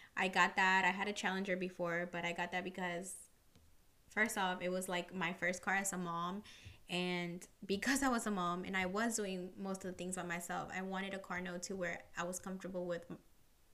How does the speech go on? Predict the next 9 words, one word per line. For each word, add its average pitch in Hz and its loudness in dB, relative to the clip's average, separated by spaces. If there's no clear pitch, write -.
paying 190 0
every 170 0
month, 165 -4
that 165 0
I 196 4
wouldn't 196 0
feel 190 0
like 175 -2
I'm 180 0